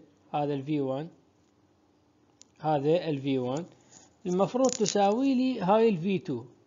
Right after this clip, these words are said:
الجزء اللي راح يتحرك هنا. طبعًا الشكل مختلف، أوكي، احنا قلنا السائل يأخذ شكل الوعاء الذي يحتويه يختلف شكله، لكن كحجم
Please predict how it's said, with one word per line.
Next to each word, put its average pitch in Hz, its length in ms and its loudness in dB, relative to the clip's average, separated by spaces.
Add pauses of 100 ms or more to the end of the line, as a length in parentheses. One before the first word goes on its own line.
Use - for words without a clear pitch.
(260)
الجزء 180 360 -4
اللي 165 180 0
راح 156 160 -2
يتحرك 170 440 -4
هنا. 117 260 -8 (760)
طبعًا 151 280 0
الشكل 202 460 -2
مختلف، 233 520 -2
أوكي، 196 320 0 (280)
احنا 151 120 -6
قلنا 160 420 -2
السائل 196 500 -2
يأخذ 180 220 -2
شكل 196 260 -8
الوعاء 175 380 0
الذي 170 260 0
يحتويه 160 520 0
يختلف 196 380 -2
شكله، 226 360 -4 (400)
لكن 180 280 0
كحجم 214 640 0